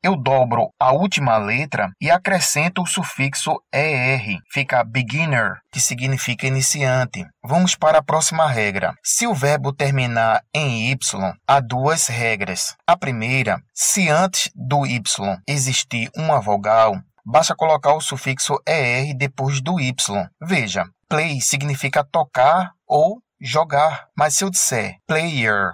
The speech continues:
significa tocador ou jogador. Outro verbo, pray, que significa orar. Mas se eu disser prayer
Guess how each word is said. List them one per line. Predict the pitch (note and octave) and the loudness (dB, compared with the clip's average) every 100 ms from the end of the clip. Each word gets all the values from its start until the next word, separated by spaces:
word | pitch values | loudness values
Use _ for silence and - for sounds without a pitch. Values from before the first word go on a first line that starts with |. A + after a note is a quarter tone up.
| - | -8
significa | - - A#2+ B2+ A#2 A#2+ G#2+ A2 G#2 - | -6 -4 -2 -4 -4 -6 0 2 2 0
tocador | C3+ - B2 G2+ A2+ B2+ G3+ - - | -2 2 0 0 -2 0 0 -4 -8
ou | - C#3 E3 F#3 | 0 2 2 0
jogador. | C#3 B2+ C#3+ C#3+ B2+ C3+ - - | 0 4 2 0 -4 -4 -6 -6
Outro | - G3 F#3+ | 0 0 0
verbo, | C#3+ D3+ E3+ B2+ F#2 E2+ _ | 0 2 2 0 -4 -10 _
pray, | - D3+ C#3 A2+ F2 - _ | -2 0 0 -2 -6 -12 _
que | - | -4
significa | C#3 C3 B2 C3+ B2 A2+ G2 G#2+ G#2 _ | -2 -2 -2 -2 -2 -6 -2 0 0 _
orar. | - D3+ A#2+ G#2+ G2+ - _ - | 2 4 6 6 4 -2 _ -2
Mas | C#3+ - | 0 0
se | G3 | -2
eu | |
disser | F3+ - C3+ A#2 F#2 F#2 | 0 0 0 0 -2 -2
prayer | C3+ C3 C#3+ D3 A#2 G2 | 0 2 0 0 -2 -2